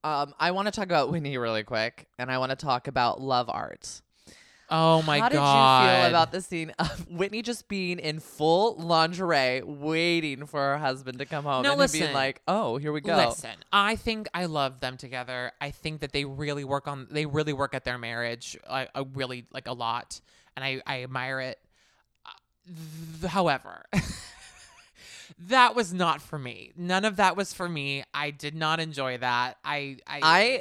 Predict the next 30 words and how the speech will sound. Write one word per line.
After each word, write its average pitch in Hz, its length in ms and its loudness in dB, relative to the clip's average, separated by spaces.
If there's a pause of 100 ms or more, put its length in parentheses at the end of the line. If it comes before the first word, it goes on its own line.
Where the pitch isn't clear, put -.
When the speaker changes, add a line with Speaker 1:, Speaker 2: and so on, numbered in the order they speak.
(200)
Speaker 1:
I 165 40 -8
loved 147 420 4
Speaker 2:
it 214 120 4
was 220 160 4
Speaker 1:
it. - 40 -6
Speaker 2:
so, - 200 2
of 185 200 2
course 185 320 0
you 143 80 -4
did. 117 200 -10
It 170 120 -8
was 220 140 2
just, - 420 -8
it 220 60 -4
was 220 160 -2
too 254 220 -6
much 160 300 -2
for 147 120 -8
me. 139 280 -6
I, 156 220 -6 (220)
I 156 40 -8
was 160 160 -12
like, 175 140 -4
"We're 208 200 -10
good 131 380 -8
on 131 120 -4
Speaker 1:
It 180 80 2 (220)
Speaker 2:
this." - 40 -6 (200)
Speaker 1:
had 190 400 2
me 196 360 -10